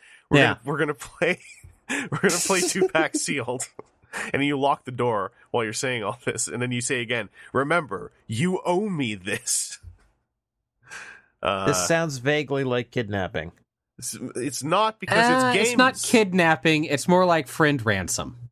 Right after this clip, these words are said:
Speaker 1: Yeah, friend ransom is completely fine, and also, I believe, legal in several states. So, uh, you know, look it up. Um, and then, uh, I'll, I'll mention, they have League rules as well. League is basically open five packs and build a twenty-five card deck.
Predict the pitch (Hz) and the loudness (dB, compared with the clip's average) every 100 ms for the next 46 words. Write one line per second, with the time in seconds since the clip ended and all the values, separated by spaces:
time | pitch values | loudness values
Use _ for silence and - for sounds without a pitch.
0 | - 202 120 85 78 - - 220 202 196 | -2 -2 -2 -6 -14 -6 0 0 0 -4
1 | 180 160 147 156 135 180 180 - 151 151 | -4 -8 -6 -8 -4 -4 -4 -2 -2 0
2 | 151 135 196 - 175 165 165 151 117 139 | -2 -2 -2 0 0 0 -2 -4 -2 -4
3 | 147 107 92 110 - 120 98 - 113 87 | -2 -4 -4 -6 -4 -4 -4 -6 -6 -6
4 | - - - _ _ _ - 98 95 90 | -8 -12 -14 _ _ _ -8 -6 -4 -4
5 | 107 87 110 123 104 92 _ _ _ _ | -4 -4 -4 -4 -6 -6 _ _ _ _
6 | _ _ _ _ _ _ _ _ _ - | _ _ _ _ _ _ _ _ _ -2
7 | 131 131 127 120 110 101 120 120 _ _ | -2 -2 -4 -6 -8 -10 -10 -12 _ _
8 | _ - 160 160 151 113 139 160 202 208 | _ -4 -2 -2 -2 -2 -4 -2 -2 -4
9 | 160 160 202 151 143 165 127 117 117 123 | -4 -2 -2 -2 -6 -6 -6 -4 -2 -4
10 | 127 117 110 110 120 160 147 143 139 135 | -4 -4 -2 -2 -4 -6 -6 -6 -6 -6
11 | 123 139 139 123 117 135 131 120 120 123 | -10 -8 -6 -6 -6 -8 -6 -8 -4 -4
12 | 120 - 120 117 - 110 110 110 107 104 | -4 -4 -4 -4 -6 -4 -2 -2 -4 -6
13 | 123 107 113 - 135 104 87 120 - - | -6 -4 -6 -4 -4 -4 -4 -6 -8 -20